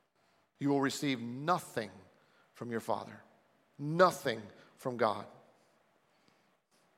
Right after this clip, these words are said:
In other words, what Jesus is saying is really this. If I do, if you do, if we do everything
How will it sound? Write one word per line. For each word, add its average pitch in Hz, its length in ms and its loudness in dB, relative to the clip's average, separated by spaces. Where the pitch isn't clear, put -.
In 117 80 -8
other 160 180 6
words, 143 320 6
what 127 160 -2
Jesus 139 400 -2
is 120 100 -4
saying 113 380 -4
is 104 160 -12
really 127 240 0
this. 110 440 -2
If 139 300 4
I 170 300 8
do, 110 420 -6
if 131 220 -2
you 170 360 0
do, 120 460 -4
if 135 200 4
we 170 300 2
do 151 320 0
everything 196 800 2